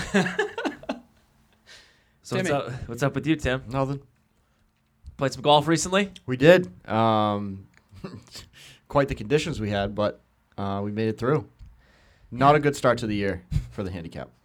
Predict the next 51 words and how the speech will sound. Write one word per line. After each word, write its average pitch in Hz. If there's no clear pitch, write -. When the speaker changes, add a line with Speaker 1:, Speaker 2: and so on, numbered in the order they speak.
Speaker 2:
No, 123
not 123
me 117
either. 107
I'm 92
gonna 135
be, 131
like 117
I 120
say, 120
I'm 104
gonna 123
be 139
sandbagging 135
everybody 120
big 107
time 104
by 92
coming 104
the 101
end 101
of 92
the 95
year. 98
Speaker 1:
Practice 135
Speaker 2:
It's 110
gonna 101
be 101
Speaker 1:
rounds. 104
Speaker 2:
awesome. 110
Speaker 3:
Yeah. 92
Speaker 1:
Until 127
there's 151
leaves 147
on 131
the 139
trees, 113
every 131
round 123
is 117
a 123
practice 104
Speaker 2:
By 240
the 226
way, 170
Speaker 1:
round. -
Speaker 2:
I'll 269
say 247
this. 147
I'm 170
not, 185